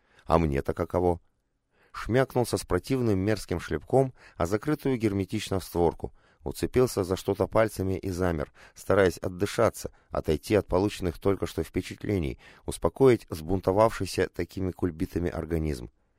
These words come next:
Отдышался, еще раз глянул на своих товарищей, не смеются ли? Вроде бы нет, успокоился, перевел взгляд на Грэм и устыдился,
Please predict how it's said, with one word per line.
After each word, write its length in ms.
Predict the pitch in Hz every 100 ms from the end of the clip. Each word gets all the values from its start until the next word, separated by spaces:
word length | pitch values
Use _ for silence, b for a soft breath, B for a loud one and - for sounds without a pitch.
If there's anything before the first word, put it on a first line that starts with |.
| _ _ _ _
Отдышался, 800 | - 69 71 - 67 71 - 78 b b -
еще 300 | 76 - 131
раз 240 | 123 98
глянул 560 | - 78 85 101 110 98
на 100 | 85
своих 280 | - 85 -
товарищей, 680 | 76 71 76 78 - 78 76 _ _
не 120 | 78
смеются 500 | - 71 73 95 98
ли? 180 | 76 65 _ _ _ _
Вроде 280 | - 87 117
бы 140 | 101 95
нет, 200 | 69 - _ _ -
успокоился, 720 | - - - 85 67 - - b b b b
перевел 380 | 95 101 127 139
взгляд 380 | 87 82 107 -
на 100 | 82
Грэм 260 | 80 110 107
и 100 | -
устыдился, 640 | 101 - 78 69 65 -